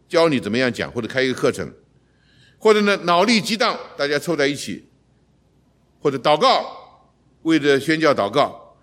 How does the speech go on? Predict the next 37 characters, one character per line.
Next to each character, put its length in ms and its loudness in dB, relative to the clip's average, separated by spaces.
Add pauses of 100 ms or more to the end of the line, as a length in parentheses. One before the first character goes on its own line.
(320)
还 140 -2
有 100 2
呢， 200 -2
收 280 0
集 180 0
资 140 -2
料， 200 0 (920)
收 260 0
集 160 -8
资 120 -6
料， 180 0 (880)
还 140 2
有 100 2
呢， 160 -2
策 260 2
略 180 4
计 200 0
划， 200 2 (1000)
人 260 2
手 160 2
调 220 2
配， 200 2 (200)
就 120 -4
是 80 -10
说 240 0
已 140 -8
经 160 -4
人 140 -4
安 140 -2
排 140 -2
好 120 -4
了。 220 -6 (600)
再 220 0
有 160 4
呢， 180 0
确 280 0
认 400 0